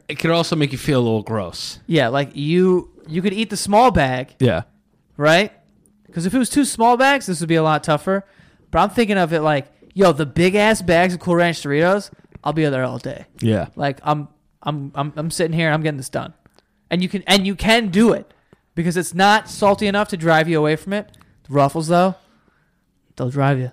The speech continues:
Speaker 2: They'll stop me from eating it.
Speaker 1: I don't like how Doritos crumble so easily, though. <laughs> Ruffles, they're tougher chip. They've been banged around. They've seen some dark days.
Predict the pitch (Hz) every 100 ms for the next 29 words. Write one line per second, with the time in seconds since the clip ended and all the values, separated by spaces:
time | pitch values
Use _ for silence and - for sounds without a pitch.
0 | _ _ _ _ _ _ _ _ _ 127
1 | - 143 143 143 151 151 180 139 - _
2 | _ _ _ _ _ _ _ _ _ _
3 | _ _ _ _ _ _ _ _ - 123
4 | 113 143 156 160 143 131 - 123 117 110
5 | 113 117 110 104 - - - 104 98 95
6 | 85 85 - 98 69 104 98 101 82 90
7 | - - - _ _ _ _ _ - -
8 | - - - _ - _ _ _ _ _
9 | _ - 123 151 - 190 196 - 135 131
10 | 127 156 143 120 110 123 80 - _ _
11 | _ - _ 143 151 196 165 151 156 143
12 | 123 120 107 104 120 170 - 151 127 113
13 | 113 113 113 107 85 -